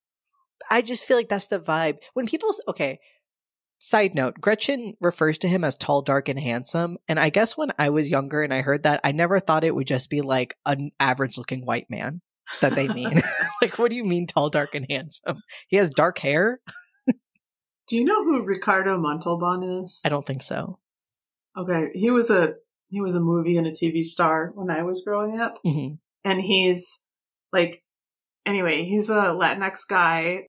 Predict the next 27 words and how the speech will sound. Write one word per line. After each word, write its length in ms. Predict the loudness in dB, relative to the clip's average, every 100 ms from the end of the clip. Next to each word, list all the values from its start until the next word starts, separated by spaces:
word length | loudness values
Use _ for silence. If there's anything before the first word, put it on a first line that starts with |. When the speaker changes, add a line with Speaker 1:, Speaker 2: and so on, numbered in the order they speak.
| -2
Speaker 2:
but 280 | 2 2 -2 _ _
he 200 | 2 6
is 360 | 6 4 -4 -6
tall, 380 | 2 4 4 2
dark, 360 | 2 2 0 -2
and 240 | 2 2 0
handsome. 600 | -4 -6 -4 -4 -4 -10 -16 _ _
Or 120 | 0
he 80 | 2
was. 360 | 2 2 0 -8
Speaker 1:
Yeah. 220 | -4 -4 -4 -10
Speaker 2:
At 120 | -8
the 80 | -4
time. 340 | 0 0 0 -4
And 140 | 0
yeah, 260 | 4 4 4
that's 320 | 2 2 0
what 120 | 0
I 120 | 2
always 260 | 2 0 -4
thought. 300 | -6 -6 -6 -10 -16
I 40 |
was 200 | -16 -16 -18
just 220 | -14 -10 -8
like 220 | -8 -6
Speaker 1:
Not, 220 | -2 -2 0
like, 160 | -2